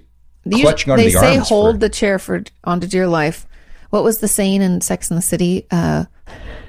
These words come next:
Speaker 1: the hora. That's what it's called.
Speaker 2: Oh.
Speaker 1: And, um, I remember 'cause Charlotte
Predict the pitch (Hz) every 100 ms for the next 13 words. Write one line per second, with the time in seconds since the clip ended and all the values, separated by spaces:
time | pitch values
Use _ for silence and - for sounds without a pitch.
0 | - _ _ _ _ - - - - 180
1 | 185 202 196 175 - - 180 - - -
2 | - - - - 85 104 - - - -
3 | 185 175 - - 160 123 - 185 185 185
4 | 185 185 180 - 175 165 165 -